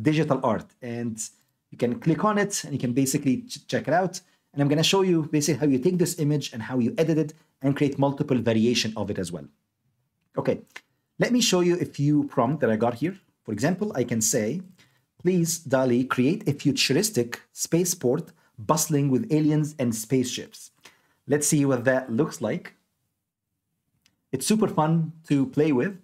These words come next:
but please note that you are limited with the number of credits that you got. So here I purchased basically cred-, credits, uh, because I ran out of, of those. But, uh, if you sign up, you will get free credits initially. Of course, this might change in the future,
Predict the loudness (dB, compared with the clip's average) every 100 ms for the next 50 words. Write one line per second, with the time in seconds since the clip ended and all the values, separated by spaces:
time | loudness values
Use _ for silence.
0 | _ _ _ -4 0 2 2 2 2 2
1 | 2 2 2 2 0 0 0 2 2 2
2 | 2 0 0 0 0 -2 -2 0 0 2
3 | 0 -2 -4 0 2 0 0 -2 -2 -4
4 | -2 0 0 -2 -4 -2 0 -2 -4 -4
5 | -4 -2 -2 -2 -2 -8 -14 -20 -20 _
6 | _ -4 -2 2 2 4 2 2 2 0
7 | -2 -6 -4 0 0 -2 -4 -2 -2 -4
8 | -6 -4 -2 -2 -2 0 2 2 0 0
9 | 0 2 0 -2 0 -2 0 0 0 -2
10 | -2 0 -2 -6 -12 _ -20 _ -10 0
11 | 0 2 0 0 0 -4 -2 -2 0 2
12 | 0 -2 -4 -2 -2 0 -4